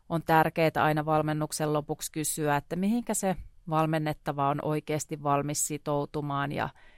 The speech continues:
mitenkä hän aikoo viedä niitä sovittuja asioita sit sinne käytännön arkeen. arkeen, niin nämä on semmosia tärkeitä näkökulmia.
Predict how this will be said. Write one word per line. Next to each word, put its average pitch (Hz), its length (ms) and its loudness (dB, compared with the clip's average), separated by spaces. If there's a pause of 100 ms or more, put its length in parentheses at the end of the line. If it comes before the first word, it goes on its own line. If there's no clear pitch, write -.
(160)
mitenkä 165 400 0
hän 147 160 0
aikoo 147 500 -2
viedä 143 300 -2
niitä 143 280 -6
sovittuja 151 720 -2
asioita 156 540 -2
sit - 220 -8
sinne 147 400 -6
käytännön 156 600 -2
arkeen. 180 680 -4 (1300)
arkeen, 147 560 0
niin 143 180 -4 (200)
nämä 160 180 0
on 147 80 0
semmosia 143 520 -2 (160)
tärkeitä 143 680 0 (240)
näkökulmia. 143 1000 -4